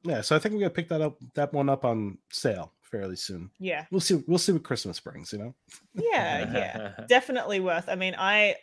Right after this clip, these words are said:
Speaker 2: I thankfully had enough time that I did not encounter that problem at all, especially with the, um, like, PlayStation doesn't really have a quick resume function, but you can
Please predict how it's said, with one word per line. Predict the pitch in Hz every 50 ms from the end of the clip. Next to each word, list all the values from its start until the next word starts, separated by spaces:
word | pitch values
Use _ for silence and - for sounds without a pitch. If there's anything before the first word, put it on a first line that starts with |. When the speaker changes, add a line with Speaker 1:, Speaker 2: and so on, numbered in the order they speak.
| _ -
Speaker 2:
I | 196 190 196
thankfully | 190 - 247 233 226 220 - - 208 196 185 185
had | 185 196 185 180
enough | 175 185 185 185 -
time | - 196 180 175 170 170
that | 170 160
I | 165 170 170 - _ - 165 165 165
did | - 208 185 165
not | 175 180 165 - 185
encounter | 175 170 - 185 175 170 - 180
that | 175 - -
problem | 196 175 165 160
at | 165 165
all, | 160 175 185 - 196
especially | 202 196 - - 226 233 - - 277 269 254
with | 233 226 208 190 -
the, | 196 185 180
um, | 175 165 165 156 160 170 - _ _ _ _ _ _ _ _ _ _ _ _ _ _ _ _ _ -
like, | 220 233 233 - - _ _ _ _ _ _ _ -
PlayStation | 196 262 262 285 - 294 302 311 285
doesn't | 262 262 254 190
really | 226 226 214 202
have | 214 214 185 185
a | 175
quick | - - 226 190 196 -
resume | 190 160 170 175 160 156
function, | - 170 165 160 - - 175 170 165
but | - 170
you | 170 196 190
can | - - 226 226 247 247 233 220 196 -